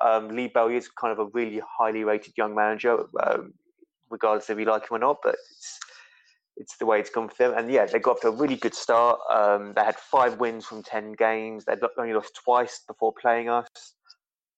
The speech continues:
Um, and then, you know, I think along with the injuries, the kind of promotion buzz kind of died down for them quite quickly, um, because since playing us, um,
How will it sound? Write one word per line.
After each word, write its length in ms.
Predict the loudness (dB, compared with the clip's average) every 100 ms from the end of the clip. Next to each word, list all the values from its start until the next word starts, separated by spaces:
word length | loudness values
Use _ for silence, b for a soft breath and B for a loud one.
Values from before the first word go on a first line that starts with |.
| _ 2
Um, 360 | 4 4 2
and 180 | -4 2
then, 480 | 2 0 -6 -14 -20 _ _
you 80 | -6
know, 140 | 0
I 60 | 0
think 360 | 2 -2 -2 -12 _ _ _ _ _ _ -20 -18 -18 _ -14 -4
along 240 | 0 2 0
with 160 | -6
the 140 | -4 -6
injuries, 760 | -6 -12 -6 -4 -4 -10 -18 -20 _ _ _ _ _ _
the 140 | -12
kind 240 | -4 -2 -2
of 140 | -6 _ _
promotion 680 | -6 0 0 0 -4 -6 -8 0
buzz 300 | 2 2 -4
kind 200 | -4 -4
of 120 | -2
died 240 | 0 2
down 220 | 2 0 0
for 80 |
them 160 | -4 -4
quite 280 | -2 -2 0
quickly, 560 | -4 -4 0 0 -2 _ b b _ 0
um, 300 | 4 4 2
because 400 | -6 -6 -6 -6 -16
since 340 | -8 -8 -8
playing 380 | -2 0 0 -2
us, 360 | -6 -6 -12 -2 2
um, 640 | 4 2 0 -6 -14 -16